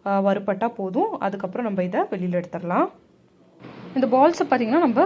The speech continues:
கரண்டி வச்சு கிளறதுக்கு பதிலா பாருங்க, இந்த மாதிரி பாத்திரத்தை எடுத்துட்டு இந்த மாதிரி கிளறி விட்டோம் அப்படின்னா அது அழகா, ஆ, உடையாம நமக்கு வந்து கிளற அந்த வேலையும் இருக்காது. So எல்லா பக்கமுமே ஈவனா வந்துட்டு குக் ஆயிரும். பாருங்க, இந்த மாதிரி அதோட அந்த அவுட்டர் லேயரோட அந்த கலர் மாறுற வரைக்கும் மட்டும் வறுத்தாலே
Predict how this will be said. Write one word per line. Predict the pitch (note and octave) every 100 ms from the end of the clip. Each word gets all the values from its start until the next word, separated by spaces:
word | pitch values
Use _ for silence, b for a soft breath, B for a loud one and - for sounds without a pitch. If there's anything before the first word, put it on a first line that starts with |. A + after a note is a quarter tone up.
| -
கரண்டி | A3+ D4+ F#4
வச்சு | C#4 - E4
கிளறதுக்கு | A#3+ G#3+ A3+ G3
பதிலா | G3+ G3 E4+ E4+
பாருங்க, | G#3 G3+
இந்த | E4+ A#4 B B
மாதிரி | A#3+ C4+
பாத்திரத்தை | A#3+ A3+ A3+ G#3+ B3+
எடுத்துட்டு | - G#3+
இந்த | E4+
மாதிரி | G#3+ G#3+
கிளறி | G#3+ G3+ A3
விட்டோம் | G#3+ G#3+
அப்படின்னா | G3 G3 G#3+
அது | F4 G3+
அழகா, | F#3+ G3 B3 G#4 B B B
ஆ, | G#3 G3+
உடையாம | A3 D4 D4 G#3+
நமக்கு | D4 D4+ G#3 G3+
வந்து | G#3 D4 C#4+
கிளற | A3+ C4
அந்த | C#4+ A3+ G3+ G3+ G3 F#3+
வேலையும் | G3+ G#3 B3
இருக்காது. | G#3+ F#3+ F#3 D4+
So | G4 A#3
எல்லா | G3 G#3+
பக்கமுமே | G#3 G#3+ A3
ஈவனா | D#4+ - B3 B3 A#3 A#3+
வந்துட்டு | G3 F3+
குக் | E4+ G#3+ G3
ஆயிரும். | F#3 F3+ B3 G4+ - - - - - - - -
பாருங்க, | G#3+ A#3+
இந்த | C#4 B3+ D4
மாதிரி | C#4 A3 C#4
அதோட | C4 G#3
அந்த | D#4 A3+
அவுட்டர் | G3+ G#3 C#4 C4
லேயரோட | A#3 G#3
அந்த | G3 G3
கலர் | G3 A3+ C4
மாறுற | A3+ G3 G#3
வரைக்கும் | G3+ G3 G#3
மட்டும் | G3 D4 B3
வறுத்தாலே | F3+ F#3+ F#3+